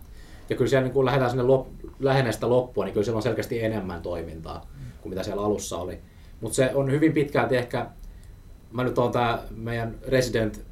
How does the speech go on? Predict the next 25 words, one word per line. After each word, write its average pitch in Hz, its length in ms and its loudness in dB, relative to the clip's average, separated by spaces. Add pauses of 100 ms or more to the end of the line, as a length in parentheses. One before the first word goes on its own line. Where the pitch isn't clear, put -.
(120)
äh, 110 320 -2 (640)
toimintavihaaja 123 840 6
täällä, - 340 6 (360)
<laughs> - 260 -4
joka - 400 2 (120)
aina 135 180 4
selittää, 131 320 4
että, - 120 -4 (220)
"Mm, 127 260 0 (200)
draama 131 420 6
on 120 180 2
tärkeintä." 131 680 4
<laughs> - 1200 0
Ja, 127 120 2
tota, 117 400 2 (460)
mä 135 180 4
oon, 131 140 4
mä 139 60 2
oon 131 80 6
sen 143 140 4
takia 127 280 4
ehkä, 110 180 0
niinku, 110 260 0
eri 110 200 4
tavalla 98 400 -2